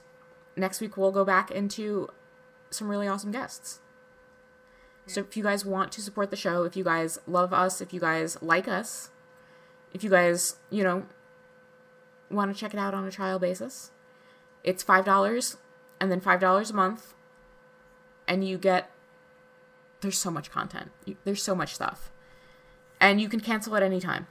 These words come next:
Speaker 1: Head over to crafty ass female dot com slash Patreon, and you can sign up the buttons right there. And for all the content, for anything you do, for all the feed, just go to patreon dot com slash crafty, crafty ass female.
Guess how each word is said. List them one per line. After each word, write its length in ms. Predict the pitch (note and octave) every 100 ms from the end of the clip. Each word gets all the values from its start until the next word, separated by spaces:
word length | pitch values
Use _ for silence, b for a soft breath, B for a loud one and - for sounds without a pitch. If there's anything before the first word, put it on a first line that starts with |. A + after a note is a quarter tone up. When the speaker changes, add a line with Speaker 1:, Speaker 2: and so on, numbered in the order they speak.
| - G3
Speaker 1:
Head 120 | G#3
over 240 | G3+ G3+
to 300 | G3+ A3+ G3+
crafty 300 | - G#2+ A3
ass 120 | G3+
female 240 | - G2+ F#3+
dot 180 | F#3 F3
com 200 | F#3+ G3
slash 200 | G#3 -
Patreon, 600 | F#3 F3+ F3 E3 F3 F#3+ - -
and 100 | F3+
you 60 | E3+
can 100 | F3+
sign 220 | F#3 E3
up 120 | E3+
the 60 | F3+
buttons 240 | - E3+
right 140 | D#3+ D#3+
there. 260 | D3+ D3+ - B B B B
And 200 | - F3+
for 160 | F3+ G3
all 220 | - G3+
the 80 | G3+
content, 540 | G#3+ G3 G3+ G3 F#3+ - -
for 100 | G3+
anything 280 | F3 F3+ F#3
you 100 | F#3+
do, 320 | F#3 F3+ F3+
for 140 | F3+ E3+
all 100 | E3
the 80 |
feed, 340 | D#3+ A3 A3 F#3
just 160 | F3+
go 100 | F3+
to 40 | E3
patreon 400 | G3+ F3+ F#3+ F3
dot 140 | E3
com 220 | - D#3+ F3
slash 160 | D#3
crafty, 300 | - D3+ - -
crafty 260 | - E3+ D#3
ass 120 | D3+
female. 300 | C#3+ -